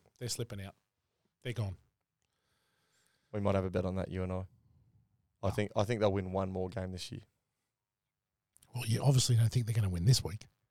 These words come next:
Speaker 2: Said I think they'll win one more game this year, and I resent the implication. <laughs>
Speaker 1: So, are we going Parramatta?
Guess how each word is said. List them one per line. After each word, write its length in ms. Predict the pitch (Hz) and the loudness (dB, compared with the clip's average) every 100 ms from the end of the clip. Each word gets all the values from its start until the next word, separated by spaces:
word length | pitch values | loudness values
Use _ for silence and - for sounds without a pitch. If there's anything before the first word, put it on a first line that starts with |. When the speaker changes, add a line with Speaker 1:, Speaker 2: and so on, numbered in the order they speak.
| _ _ _ | _ _ _
Speaker 2:
Said 220 | - 104 | -2 0
I 80 | 95 | 0
think 220 | 113 104 | -2 -2
they'll 160 | 98 | 0
win 180 | 95 92 | 0 0
one 160 | 95 110 | 0 2
more 160 | 101 | 0
game 240 | 98 98 95 | 2 0 0
this 180 | 90 - | -4 -4
year, 240 | 110 190 - - | -6 -6 -10 -10
and 100 | 95 | -4
I 40 | |
resent 300 | 95 90 95 | -2 -2 -2
the 60 | 90 | -2
implication. 520 | 90 85 - 104 - - - | -6 -4 -4 -4 -6 -6 -2
<laughs> 80 | - - 571 - - - - - | -4 -4 -14 -18 -18 -18 -18 -8
Speaker 1:
So, 440 | - 165 151 139 - - - - _ _ 123 | 2 6 6 4 -2 -16 -20 -20 _ _ 2
are 60 | |
we 100 | 127 | 6
going 280 | 139 147 143 | 8 10 10
Parramatta? 360 | 135 139 151 | 8 6 2